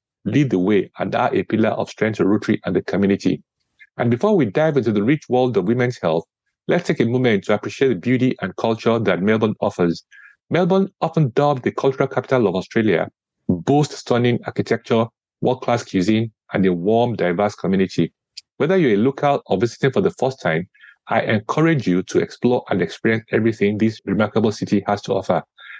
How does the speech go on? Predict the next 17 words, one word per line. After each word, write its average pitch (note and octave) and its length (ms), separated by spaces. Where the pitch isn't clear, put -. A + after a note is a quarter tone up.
Now, E3 320
without C#3+ 300
further C#3 260
ado, G2 360
please D#3+ 300
join C#3 200
me B2+ 80
in F#2+ 100
giving A#2+ 280
a G#2 80
warm A#2 320
Melbourne A2 300
welcome G#2 340
to G2 120
Doctor F#2 280
Bola G#2 240
Sogade. F2+ 480